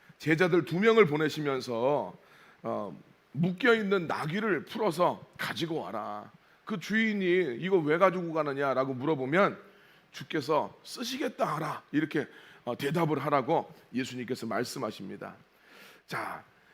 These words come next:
일단 이 나귀, 나귀 자체를 봤었을 때, 어, 나귀는 묶여있는 곳에서 풀려나서, 예, 예수님을 태우는 존재가 되는 것이 이 나귀한테 가장 축복이에요. 예,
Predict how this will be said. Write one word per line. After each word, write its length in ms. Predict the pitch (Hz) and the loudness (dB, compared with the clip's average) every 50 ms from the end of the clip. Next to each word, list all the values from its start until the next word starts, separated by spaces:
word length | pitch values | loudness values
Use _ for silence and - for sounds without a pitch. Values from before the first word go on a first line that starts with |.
| _ - | _ -8
일단 260 | - 170 160 208 196 190 | -8 -2 0 2 2 2
이 100 | 196 185 | 2 8
나귀, 420 | 170 160 175 170 170 214 196 175 | 8 8 8 8 4 2 0 4
나귀 380 | 160 147 135 147 160 180 202 160 | 4 4 4 4 2 0 -2 0
자체를 440 | 160 156 156 - 196 180 185 190 | 0 0 0 2 0 2 2 2
봤었을 500 | 165 147 139 - 147 131 - 143 131 - | 2 2 2 2 -2 -2 -2 -6 -8 -6
때, 240 | - 190 180 127 98 - - _ _ _ _ - _ _ - - - - - - _ _ _ _ | -6 -4 -4 -4 -6 -10 -18 _ _ _ _ -20 _ _ -20 -20 -20 -20 -20 -20 _ _ _ _
어, 560 | 139 139 139 139 135 131 131 120 120 - - - - - _ _ _ _ _ _ _ _ _ _ _ _ _ _ _ _ _ | -10 -8 -6 -6 -6 -8 -8 -10 -12 -14 -14 -18 -20 -20 _ _ _ _ _ _ _ _ _ _ _ _ _ _ _ _ _
나귀는 580 | - 151 147 170 175 202 202 208 214 196 165 | -2 0 0 2 2 2 2 4 2 2 2
묶여있는 540 | 156 185 175 - 226 214 220 214 196 190 180 | 0 -2 -2 4 4 4 4 4 0 -2 0
곳에서 340 | 160 175 151 139 147 131 147 | 2 0 0 0 -6 -8 -10
풀려나서, 1040 | 143 - - - 302 302 269 233 175 127 120 120 - - 120 107 107 110 123 101 95 - - _ _ _ - - | -10 -8 -6 -2 0 2 2 2 2 0 0 -2 -2 -6 -6 -4 -4 -6 -8 -10 -12 -16 -20 _ _ _ -14 -12
예, 220 | 131 131 107 98 - _ - _ _ - | -12 -10 -12 -12 -16 _ -20 _ _ 0
예수님을 720 | 120 147 165 147 - 165 175 170 160 160 151 131 - - | 2 2 2 2 0 -4 -2 -2 -2 -2 -4 -4 -6 -10
태우는 460 | - - - 269 240 240 226 214 190 143 | -10 -6 -6 -4 -4 -2 -4 -4 -4 -2
존재가 460 | 151 160 160 143 175 160 160 151 123 | -4 -6 -2 -2 -2 0 0 -2 -2
되는 220 | 127 131 143 135 | -2 -4 -4 -2
것이 440 | 123 117 101 - - 165 151 127 - - - - _ - | -2 -2 -2 -2 -4 -8 -8 -8 -10 -12 -20 -20 _ -6
이 140 | 131 160 170 | -4 -4 -2
나귀한테 800 | 147 123 107 120 131 139 160 151 139 143 - 165 165 160 - - | -2 -2 -4 -4 -4 -4 -2 -2 -2 -6 -6 -6 -4 -4 -4 -6
가장 640 | - - - - - - - - - - 254 214 | -10 -14 -12 -12 -10 -10 -10 -10 -10 -8 -8 -8
축복이에요. 640 | 190 - - - - 320 233 247 254 135 - - - - _ - _ _ - | -8 -10 -12 -10 -6 -6 -6 -6 -6 -10 -10 -12 -14 -16 _ -20 _ _ -14
예, 200 | 202 127 110 95 | -14 -12 -12 -14